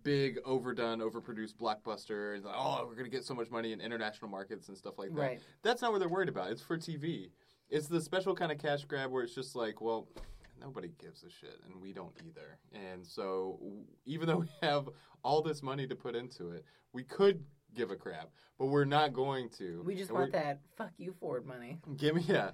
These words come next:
Speaker 1: I w-, <laughs> I want to get my money from Jimmy Dean sausages, and I, and I'm gonna do anything to get it. And so they just, yeah, did everything in one take and just shoved it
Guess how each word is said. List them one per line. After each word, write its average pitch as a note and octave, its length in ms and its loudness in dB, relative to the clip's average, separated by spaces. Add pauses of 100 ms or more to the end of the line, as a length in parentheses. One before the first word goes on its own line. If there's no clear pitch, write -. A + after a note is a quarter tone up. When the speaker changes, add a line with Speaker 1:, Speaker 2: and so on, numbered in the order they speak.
(240)
Speaker 1:
I C#3+ 100 8
w-, E3+ 1000 10
<laughs> - 20 2
I E3+ 220 12
want G3 320 12
to D#3+ 100 2
get E3+ 240 6
my D3+ 180 12
money D3+ 460 8 (220)
from C#3+ 180 4
Jimmy D#3 240 6
Dean D3 220 8
sausages, - 720 4 (420)
and A#2 280 4
I, C3+ 400 10 (220)
and A#2+ 120 4
I'm C#3+ 180 6
gonna B2+ 340 0
do D#3 180 4
anything E3 320 2
to B2+ 60 -2
get E3 180 2
it. - 240 -12
And A#2 460 -2
so A#2 600 2
they B2 100 -4
just, C3+ 300 -4 (640)
yeah, D#3 300 0
did C3 120 2
everything D3+ 300 2
in D3 140 0
one C3 160 -2
take A#2 400 -2
and A2+ 120 -6
just A2+ 220 -2
shoved A#2+ 800 -4
it G#2+ 300 -6